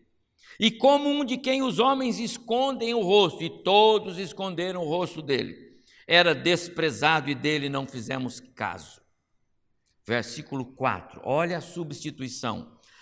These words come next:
Certamente ele tomou sobre si, substituiu-nos, as nossas enfermidades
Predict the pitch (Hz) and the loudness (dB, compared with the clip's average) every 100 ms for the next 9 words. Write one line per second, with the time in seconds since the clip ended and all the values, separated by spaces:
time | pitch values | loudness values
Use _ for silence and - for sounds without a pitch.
0 | - _ - - 254 247 254 214 254 277 | -20 _ -4 2 2 2 -2 0 0 -2
1 | 262 240 240 240 254 240 214 240 302 320 | 0 0 0 2 4 6 8 8 8 6
2 | - 277 277 277 220 - 208 196 202 220 | 0 0 2 0 -6 -4 -2 -2 -4 -10
3 | - _ _ _ _ _ _ _ _ _ | -20 _ _ _ _ _ _ _ _ _
4 | - 170 175 175 - 135 135 147 165 190 | -8 -6 -6 -10 -10 -6 -2 -2 -4 -8
5 | - - 147 113 147 202 233 226 190 226 | -10 0 2 2 4 4 4 0 -4 -6
6 | 214 226 220 190 147 147 143 143 | -4 -4 -4 -4 -4 -4 -6 -12